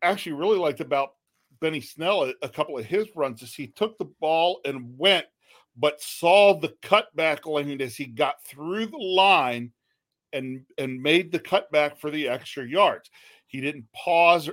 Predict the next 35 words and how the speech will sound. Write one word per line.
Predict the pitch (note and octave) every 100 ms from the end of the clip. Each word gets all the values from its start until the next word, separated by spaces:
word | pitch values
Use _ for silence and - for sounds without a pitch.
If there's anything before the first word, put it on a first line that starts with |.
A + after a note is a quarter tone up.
| -
he | E3
didn't | G#3 C#3 -
pause | G#3 A#3+ G#3 E3+
or |
anything | D#3+ D3+ D#3 C#3
to | C#3
look | E3+ B3 -
for | F#3+
one. | D3 C3+ B2+ B2 _ _ -
It's | B2+
just | G2+ A#2 F#3 F#3
as | D3+ -
he | F#3+ D#3+
hit, | E3 A3 -
he | C#3 D3+
realized, | D#3+ E3+ D#3 D3 _ _ -
"Oh, | F4+ A3+ - _ -
let | F3 F3
me | E3
slide | - G3+ F3+ F#3 D#3 _ _ _ _ -
to | F#3+
the |
left | G3 F3 A#3+
just | D#3+ -
a | A#2
tad | E3+ C#3 A#2
and | A2+ G#2
get | D3+ D3+
some | D#3+
more | E3 E3
yards," | F#3 F3+ A2 - -
and | C#3
he | A#2
did | B2+
it. | G2